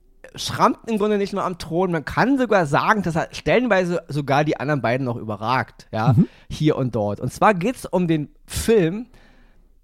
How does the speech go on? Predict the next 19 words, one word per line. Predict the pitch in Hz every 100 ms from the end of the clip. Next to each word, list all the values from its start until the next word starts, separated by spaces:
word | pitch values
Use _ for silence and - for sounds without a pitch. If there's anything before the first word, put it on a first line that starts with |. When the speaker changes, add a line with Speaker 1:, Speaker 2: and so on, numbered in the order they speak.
| _ _ - - -
Speaker 1:
Dö, | 151 156 156
dö, | 156 165
dö, | 170 180
dö, | 190 262
drö, | 202 131 139
drö, | 135 147
drö, | 135 151
drö, | 156 175
drö. | 175 220 269 262
Speaker 2:
<laughs> | 196
Speaker 1:
Im | 185 180
Original | 180 160 165 160 160 170
Speaker 2:
Äh, |
äh. | 170 - - - 170 -
Speaker 1:
Jurassic | - 165 180 247 277 180
World | 165 185 202 143 147
Dominion, | 160 160 214 202 131 131 202 196
bei | 143 -
uns | 151 220 254 -